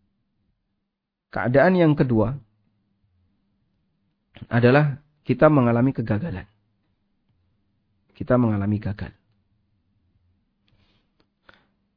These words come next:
Saat kita mengalami kegagalan, maka yang diajarkan adalah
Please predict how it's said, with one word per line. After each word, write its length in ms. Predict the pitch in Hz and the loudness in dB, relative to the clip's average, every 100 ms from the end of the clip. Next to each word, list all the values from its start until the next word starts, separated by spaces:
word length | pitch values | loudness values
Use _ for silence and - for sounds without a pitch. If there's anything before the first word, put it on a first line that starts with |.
| _ _ | _ _
Saat 320 | - 139 151 | -8 -4 -4
kita 320 | 151 196 262 247 | -4 -4 -2 -2
mengalami 400 | 226 214 202 196 | 0 0 -2 -4
kegagalan, 720 | 143 127 113 107 90 101 - _ _ _ _ _ _ _ _ _ _ _ _ _ _ _ _ - | -4 -4 -4 -8 -10 -14 -18 _ _ _ _ _ _ _ _ _ _ _ _ _ _ _ _ -6
maka 640 | 127 127 175 180 170 - _ _ _ _ _ _ _ _ _ 127 | -6 0 0 0 -4 -10 _ _ _ _ _ _ _ _ _ 2
yang 240 | 156 135 | 2 2
diajarkan 720 | - 120 160 180 - 127 127 | 0 0 -2 -2 -2 -4 -4
adalah 560 | - 120 120 151 147 | -4 -2 0 0 -4